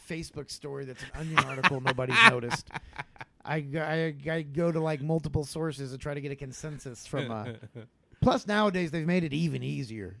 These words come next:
Speaker 1: 'cause now there's, like, sites that are just like, "Look, we found," by the way, uh, Snopes,
Speaker 2: Right.
Speaker 1: greatest website ever.
Speaker 2: Mm-hmm.
Speaker 1: I have told my mom so many times. She will send me, like, a random article about something, and I'll just send her back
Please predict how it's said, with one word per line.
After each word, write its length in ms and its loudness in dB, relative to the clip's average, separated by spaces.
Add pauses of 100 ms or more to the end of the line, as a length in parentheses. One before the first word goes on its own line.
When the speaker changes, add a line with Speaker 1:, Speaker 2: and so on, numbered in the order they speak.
(100)
Speaker 1:
'cause 140 -4
now 300 0
there's, 180 -4
like, 180 -6
sites 340 -6
that 100 -12
are 60 -12
just 160 -12
like, 140 -4
"Look, 280 8
we 420 -2 (120)
found," 440 -4 (300)
by 80 2
the 60 4
way, 260 4
uh, 120 -2
Snopes, 520 0 (460)
Speaker 2:
Right. 140 0
Speaker 1:
greatest 260 0
website 360 -4
ever. 240 -8 (160)
Speaker 2:
Mm-hmm. 300 -4 (220)
Speaker 1:
I 100 4
have 120 6
told 180 6
my 120 4
mom 240 2
so 160 -2
many 220 0
times. 380 -4 (400)
She 100 0
will 80 4
send 180 -2
me, 140 -2
like, 220 -4
a 60 -4
random 440 -2
article 500 -4 (540)
about 280 0
something, 360 -2
and 100 -4
I'll 100 -2
just 160 -6
send 140 -2
her 60 -4
back 260 -4